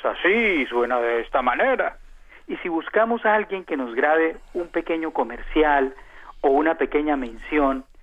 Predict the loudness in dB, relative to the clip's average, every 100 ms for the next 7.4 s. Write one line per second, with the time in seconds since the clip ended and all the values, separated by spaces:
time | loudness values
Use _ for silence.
0 | -20 -2 0 0 0 2 2 2 2 2
1 | -2 -6 -6 -6 -6 -8 -6 -4 -2 0
2 | 0 2 2 0 -6 -20 _ -2 0 2
3 | -2 -2 -8 2 2 4 2 2 0 -4
4 | -6 -8 -10 -8 -6 -6 -10 -20 -20 -16
5 | -10 -6 -2 4 4 4 2 0 0 0
6 | 0 -10 -18 -18 -10 -6 -6 0 2 4
7 | 4 4 4